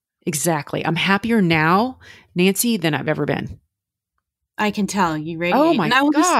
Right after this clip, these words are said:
Speaker 1: gosh. Yes.
Speaker 2: like, ev-, even though we haven't met in person, I will tell you, um, one of the things that, that really, um, stood out to me immediately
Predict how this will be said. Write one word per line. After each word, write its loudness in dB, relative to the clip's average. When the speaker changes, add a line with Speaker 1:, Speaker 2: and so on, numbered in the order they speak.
Speaker 1:
gosh. -2
Yes. -2
Speaker 2:
like, -2
ev-, -2
even 4
though 2
we 2
haven't 0
met 2
in 0
person, -2
I 2
will 2
tell 0
you, 2
um, 4
one 2
of 2
the 2
things 0
that, -2
that 0
really, 0
um, -4
stood 0
out 0
to -2
me 4
immediately 2